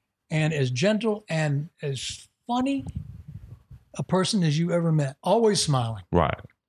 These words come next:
Speaker 1: Always smiling.
Speaker 2: And the same thing with Terry Funk, right? I
Speaker 1: Same thing.
Speaker 2: guess
Speaker 1: Sweetest person. And he, his voice, interestingly enough,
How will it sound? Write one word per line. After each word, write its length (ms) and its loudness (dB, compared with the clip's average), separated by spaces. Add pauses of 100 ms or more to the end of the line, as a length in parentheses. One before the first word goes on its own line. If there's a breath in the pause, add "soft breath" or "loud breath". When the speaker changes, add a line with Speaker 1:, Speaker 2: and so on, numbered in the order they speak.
(160)
Speaker 1:
Always 420 4
smiling. 380 -8 (180)
Speaker 2:
And 140 4
the 40 2
same 240 4
thing 140 4
with 100 2
Terry 280 6
Funk, 360 2
right? 160 6
I 100 6
Speaker 1:
Same 380 2
thing. 300 -4
Speaker 2:
guess 220 4
Speaker 1:
Sweetest 420 2
person. 480 0 (220 loud breath)
And 120 0
he, 260 -2 (100)
his 220 0
voice, 360 4
interestingly 640 0
enough, 400 2